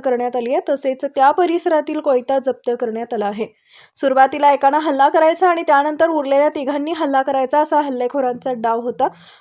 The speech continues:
मात्र सतर्क पोलिसांच्यामुळं या ठिकाणी अनर्थ टळला. या घटनेनंतर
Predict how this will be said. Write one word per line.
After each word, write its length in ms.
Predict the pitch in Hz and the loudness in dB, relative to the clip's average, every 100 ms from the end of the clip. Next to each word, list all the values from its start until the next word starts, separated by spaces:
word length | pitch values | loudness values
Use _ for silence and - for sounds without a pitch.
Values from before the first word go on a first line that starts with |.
| - | 2
मात्र 280 | 277 285 339 | 2 4 2
सतर्क 380 | 370 359 381 | 2 4 4
पोलिसांच्यामुळं 1300 | 427 415 349 349 359 330 320 330 320 - 294 302 233 - | 4 4 4 2 2 -2 2 0 0 -4 0 4 4 2
या 140 | 269 277 | 0 0
ठिकाणी 400 | 294 277 277 311 | 0 -2 -2 -4
अनर्थ 380 | 254 247 226 - 262 | -4 -6 -8 -12 0
टळला. 320 | 320 294 208 - - | 2 2 0 -6 -8
या 120 | 247 | -6
घटनेनंतर 760 | 233 277 262 285 339 320 285 311 | -2 -2 0 0 0 -2 2 0